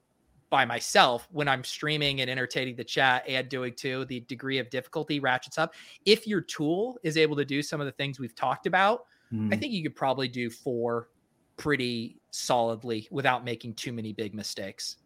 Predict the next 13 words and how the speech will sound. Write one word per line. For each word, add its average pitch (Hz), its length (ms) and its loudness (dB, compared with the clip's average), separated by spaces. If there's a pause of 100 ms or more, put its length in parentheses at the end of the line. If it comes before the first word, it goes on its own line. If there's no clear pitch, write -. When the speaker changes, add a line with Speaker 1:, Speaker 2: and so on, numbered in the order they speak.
(500)
Speaker 2:
Davis 156 340 12
says 160 160 10
he 131 100 4
could 123 140 0
do 110 140 6
five 95 420 0 (720)
without 110 320 6
tools. 90 400 2 (160)
Speaker 1:
Of 127 180 -4
cou-, - 200 0 (380)
<laughs> - 480 -6
I 339 60 12
mean, 359 140 8